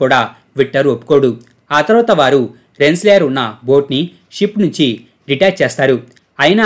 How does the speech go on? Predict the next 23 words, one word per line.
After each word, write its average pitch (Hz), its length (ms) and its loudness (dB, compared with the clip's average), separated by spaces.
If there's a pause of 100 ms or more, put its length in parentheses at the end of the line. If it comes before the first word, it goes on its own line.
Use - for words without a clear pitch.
(120)
ఆమె 135 180 -2 (300)
ఆ - 20 2 (120)
బోట్లోనే 151 600 0
వారిని 123 340 -4 (100)
ఫాలో 135 260 2
అవుతుంది. 131 300 -2 (560)
ఆ 139 120 2
తర్వాత 143 260 0 (340)
విక్టర్ 135 300 0 (380)
and 127 120 -2 (460)
మిస్ 180 240 -2
మినిట్స్లు 143 340 0 (420)
అతని 143 280 -2
ల్యాబ్కి 127 340 -2
వెళ్తారు. 127 320 0 (480)
ఆ 135 160 2
ప్లేస్లో 135 360 0 (480)
చాలా 185 180 2 (120)
డాల్స్ 151 280 0
ఉంటాయి. 127 280 0 (440)
Maybe 151 280 0 (100)
ఇవి 131 180 -2 (480)
టైమ్ 180 180 0